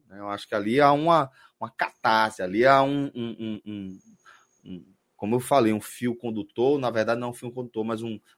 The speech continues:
um pano de fundo pra algo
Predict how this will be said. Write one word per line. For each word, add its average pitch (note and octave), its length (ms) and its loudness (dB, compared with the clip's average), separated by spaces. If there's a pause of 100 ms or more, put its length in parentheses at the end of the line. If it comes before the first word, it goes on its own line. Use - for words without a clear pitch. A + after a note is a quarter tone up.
um A2 100 -12
pano D3 360 0
de B2 100 -4
fundo B2 680 -6 (440)
pra A#2 160 6
algo B2 720 6